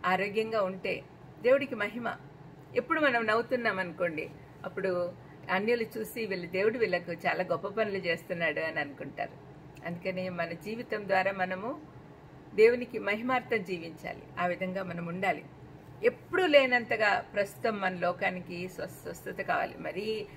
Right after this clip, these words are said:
ఈ టూ థౌజండ్ ట్వంటీ మహా భయంకరమైన సంవత్సరం, ఎవరికి మళ్ళీ రా-, రాకూడదు అనే, అనే పరిస్థితి.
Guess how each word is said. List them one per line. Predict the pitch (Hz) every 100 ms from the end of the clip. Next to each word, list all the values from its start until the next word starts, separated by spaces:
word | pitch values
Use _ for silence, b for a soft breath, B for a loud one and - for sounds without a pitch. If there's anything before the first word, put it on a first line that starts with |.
| B B -
ఈ | 185 170 226
టూ |
థౌజండ్ | - 226 208 208 190
ట్వంటీ | 208 214 220 240
మహా | 185 - - 185 233
భయంకరమైన | - - - 247 240 262 254 240 233
సంవత్సరం, | 240 185 180 - - - - -
ఎవరికి | 190 208 214 233
మళ్ళీ | 202 180 196
రా-, | 190 -
రాకూడదు | - 156 185 226 214 196 208
అనే, | 190 175 - -
అనే | 175 170
పరిస్థితి. | 170 170 175 - 185 -